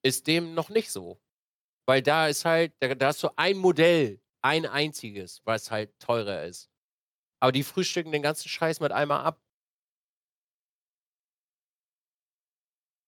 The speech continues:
Und das ist halt für, aus Kundensicht ist das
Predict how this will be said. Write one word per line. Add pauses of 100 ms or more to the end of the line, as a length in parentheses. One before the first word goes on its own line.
(140)
Und
das
ist
halt
für,
aus
Kundensicht
ist
das